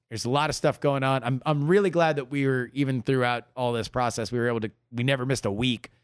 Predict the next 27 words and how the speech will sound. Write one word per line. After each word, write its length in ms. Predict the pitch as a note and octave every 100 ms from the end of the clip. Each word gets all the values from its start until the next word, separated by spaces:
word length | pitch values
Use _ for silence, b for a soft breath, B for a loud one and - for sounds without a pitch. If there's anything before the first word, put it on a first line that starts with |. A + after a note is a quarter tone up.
| _ _ -
in 100 | A2+
terms 280 | A#2+ A#2 A2
of 140 | G2+
the, 240 | G#2+ G#2+ G2+
the 120 | A2+
podcast 680 | G2 B2 B2 A2 G#2+ G2+ - -
on, 480 | G#2+ G#2+ G#2 G#2 -
on 180 | A2 G#2+
the 100 | G#2
Night 200 | A2+ A2
Attack 300 | G#2 G#2+ -
feed. 360 | B2+ A#2 G#2+ F#2+ _ _ _ _
And 120 | A2+ A#2
this 140 | A2
will 80 | A2+
be 360 | A2 G#2+ G#2 F#2+ -
a, 60 | A2+
a, 300 | G2 A#2 G#2 A2+ _ _ A#2
I 80 |
don't 100 | G2+
know. 120 | E2+ -
I'm, 160 | A#2+ A2+
I'm, 240 | A#2 A2 A2+
I'm 160 | A#2
super 220 | - -
pumped 320 | F#2+ G2+ G2
to, 100 | -